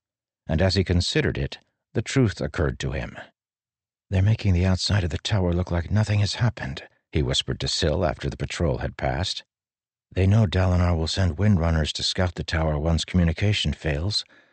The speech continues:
so the enemy is trying to pretend the place hasn't been conquered. Those are either fused illusions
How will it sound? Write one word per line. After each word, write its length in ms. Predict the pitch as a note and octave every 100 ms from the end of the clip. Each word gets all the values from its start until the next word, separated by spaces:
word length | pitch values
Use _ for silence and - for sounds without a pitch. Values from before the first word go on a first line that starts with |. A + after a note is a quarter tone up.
| _ _
so 120 | -
the 140 | E2 F2+
enemy 260 | G#2 G2+
is 120 | F#2 E2
trying 240 | - F#2
to 60 | E2+
pretend 400 | D2+ - G2 F2
the 60 |
place 340 | D#2 G2 F#2+ -
hasn't 240 | G2 F#2
been 180 | F#2 F2+
conquered. 560 | - A2 G#2 C#2+ - - _ _ _ _ _ _ _ -
Those 200 | G2 F2
are 100 | E2+
either 240 | F#2 E2+
fused 440 | - A2+ A2+ F#2+
illusions 720 | F2+ E2+ A2 A2 D#2 G2 B2